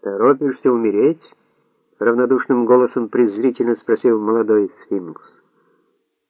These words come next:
«Ты не торопись», — посоветовал он, «хотя в твоём положении лучше умереть сразу. Если ты сегодня до утра подробно не расскажешь нам о караване с грузом, то утром будешь жалеть,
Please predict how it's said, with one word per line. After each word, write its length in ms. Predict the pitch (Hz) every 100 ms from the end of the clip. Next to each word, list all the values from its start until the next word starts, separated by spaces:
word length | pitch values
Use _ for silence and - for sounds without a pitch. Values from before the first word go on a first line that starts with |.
| _ _ _ _ -
«Ты 120 | 123
не 120 | 139
торопись», — 720 | 135 127 110 131 143 - - _ _ _ _ _ -
посоветовал 640 | - 113 113 104 104 104
он, 240 | 120 90 73 _ _ _ _ _ _
«хотя 240 | - 123 165
в 60 |
твоём 280 | 160 147 156
положении 520 | 151 131 110 151 156
лучше 340 | 131 131 139 143
умереть 400 | 117 104 139 139
сразу. 420 | 123 113 101 85 _ _ _ _ _ _ _ _ _ -
Если 240 | 131 156
ты 140 | 151 151
сегодня 340 | 156 147 139
до 100 | 143
утра 320 | 143 139 113
подробно 480 | - 113 135 127 101
не 140 | 98
расскажешь 540 | 117 120 - 123 107 -
нам 240 | 120 98
о 80 | 98
караване 640 | - 107 101 117 110 98 87
с 80 |
грузом, 520 | 90 151 208 104 - - _ _ _ _ _ _ _ _ _ _ _ -
то 120 | 110
утром 400 | 170 185 151 104
будешь 320 | 143 147 113
жалеть, 440 | - 117 107 156